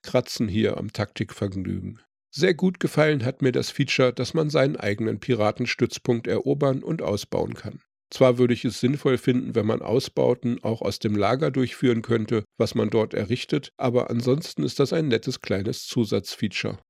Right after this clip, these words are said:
Auch hier hätte man noch sehr viel mehr draus machen können, denke ich. Insgesamt scheint es mir, dass Tortuga wohl eher ein kleines Nebenprodukt des gleichen Teams ist, das auch Port Royal gebaut hat. Man hat die bereits vorhandenen Bauteile einfach nochmal etwas anders zusammengesetzt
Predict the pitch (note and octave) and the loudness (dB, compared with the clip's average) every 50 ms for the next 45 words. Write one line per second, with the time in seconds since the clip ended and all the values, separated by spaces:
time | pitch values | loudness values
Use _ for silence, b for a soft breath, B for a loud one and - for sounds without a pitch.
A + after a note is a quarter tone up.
0 | _ _ - C#3 C3 - - C#3 C3 C3 B2 A#2+ - - A2+ - - A2+ A2+ A#2 | _ _ 4 4 4 4 4 6 8 8 6 6 4 -2 -4 -2 -2 0 0 0
1 | A#2 A2+ A2 G2+ - A#2 G#2 - - G#2 G#2+ A#2+ C3+ C#3+ D3+ C3+ B2+ A#2+ - C3+ | 0 0 -4 -2 0 0 0 0 0 -2 0 2 2 2 4 2 2 2 2 0
2 | B2 A#2 - - - - - G#2 G2 G2+ F#2+ F#2 F2+ F#2 - - - - - - | -2 -2 -2 -6 -6 -2 -2 -2 -2 -2 -4 -6 -6 -6 -8 -12 -14 -16 -18 -20
3 | _ _ _ _ _ _ - E3+ F3+ F3+ - - D#3+ E3+ E3 F3+ F#3 - - D#3+ | _ _ _ _ _ _ 2 2 2 2 -2 -4 2 2 2 2 2 0 2 2
4 | D#3+ D#3 - D3+ - - D3 C#3+ D3 D3+ C#3 B2+ - - - C#3+ C#3+ - - C#3+ | 2 2 0 -4 -4 0 0 0 2 2 0 0 0 -2 -2 -2 -2 -2 -2 -4
5 | C#3 C#3 D3 C#3+ C3+ C3+ B2+ C3 D3+ D3+ - - A#2 A#2 A#2 A#2 - - B2+ - | -2 0 2 2 2 2 2 0 0 0 2 2 2 2 2 2 -2 -4 -4 -4
6 | - - A2 A#2 C3+ B2 - B2+ A#2+ C3 D3 D3 - - - B2 B2 B2 - _ | -2 0 0 0 0 0 0 0 2 2 0 -2 -4 0 0 0 0 0 -4 _
7 | - C3+ - - A#2 G2+ A2 C3 - F3 D#3 - - D#3+ D3 C#3+ - - B2 C3+ | -10 -8 -6 0 2 2 2 2 0 -4 -8 -4 -2 0 0 0 -2 -2 -4 -4
8 | - - - - _ - C3 - - - - - - - A2 G#2 - - - A#2+ | -4 -6 -14 -14 _ -2 -2 -2 0 -4 -4 -4 -2 -2 -2 -2 -2 2 2 4
9 | A#2 G#2 G2+ A2 A2+ A2 A2+ G2+ - F#2+ - F#2+ - - - - - - _ _ | 4 6 6 4 4 2 0 -4 -4 -2 -2 -2 -4 -6 -10 -10 -10 -14 _ _
10 | _ - C#3 C3+ C#3+ F3 F3 G3 D#3+ C#3 C3+ A#2+ A#2+ A#2+ - - - - A2 F#2+ | _ 0 2 4 4 2 2 2 2 2 4 4 4 2 2 -2 -2 0 0 2
11 | A#2 C3 - - A#2+ A2+ G#2+ A2+ A#2+ B2+ B2+ - - B2+ A#2+ A#2 A#2+ A#2 - - | 2 0 0 0 0 0 2 4 4 4 4 2 2 2 2 2 2 0 -2 -2
12 | C3 B2 C#3 D#3 - - D3 B2+ - C#3 C3 B2 - - - - - - - B2 | -2 0 0 -2 0 -2 -2 0 2 0 0 0 0 0 0 0 0 0 0 -2
13 | A2+ - - G2+ A#2 A2+ A2 - - - B2+ A2+ A#2+ B2 C#3 C#3+ C3 A#2+ A2 A#2+ | -2 0 -2 -2 0 0 0 -2 -2 -2 0 2 2 2 2 2 0 0 2 2
14 | A#2+ A#2 - - - | 2 2 0 -10 -12